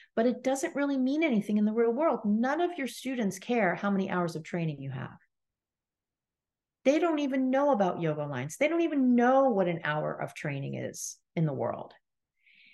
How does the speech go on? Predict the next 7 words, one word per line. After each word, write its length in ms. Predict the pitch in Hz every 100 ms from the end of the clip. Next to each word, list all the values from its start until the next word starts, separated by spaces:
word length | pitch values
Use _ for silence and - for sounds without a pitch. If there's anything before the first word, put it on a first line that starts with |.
| _ -
What 300 | 226 233 -
only 380 | 254 294 330 320
matters 600 | 233 208 202 170 156 - 175
is 180 | 160
what 300 | 185 185 170 -
you 800 | 180 185 208 226 247 277 285 - _
want 380 | 202 185 180